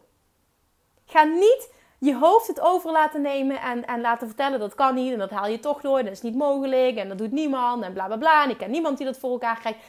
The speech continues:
Eh, eh, eh, allemaal niet doen. Hoofd erbuiten laten, puur hart, hart, hart en voelen.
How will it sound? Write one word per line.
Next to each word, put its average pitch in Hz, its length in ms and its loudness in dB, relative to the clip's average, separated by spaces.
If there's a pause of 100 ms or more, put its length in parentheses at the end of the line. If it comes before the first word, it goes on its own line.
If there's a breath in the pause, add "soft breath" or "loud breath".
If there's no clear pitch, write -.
(140 loud breath)
Eh, 330 100 0
eh, 349 340 0
eh, 254 120 -6
allemaal 302 360 2
niet 285 320 0
doen. 214 360 -2 (200 soft breath)
Hoofd 403 480 6
erbuiten 311 460 4
laten, 285 420 -2
puur 320 420 2
hart, 285 360 2
hart, 294 340 0
hart 254 360 0
en 254 180 -4
voelen. 214 340 -4